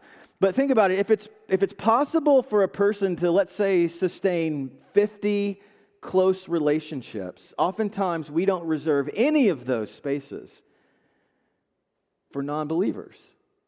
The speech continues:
People that we intentionally want to get to know so that we might be able to point them to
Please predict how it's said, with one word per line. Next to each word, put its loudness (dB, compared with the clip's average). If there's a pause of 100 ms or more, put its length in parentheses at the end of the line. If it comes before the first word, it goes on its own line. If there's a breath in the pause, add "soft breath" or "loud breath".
(1200)
People 2
that 0
we 2
intentionally -2
want -4
to -2
get -2
to -2
know 0
so -6
that -2
we 2
might -6
be -2
able -2
to -2
point -10
them -6
to -6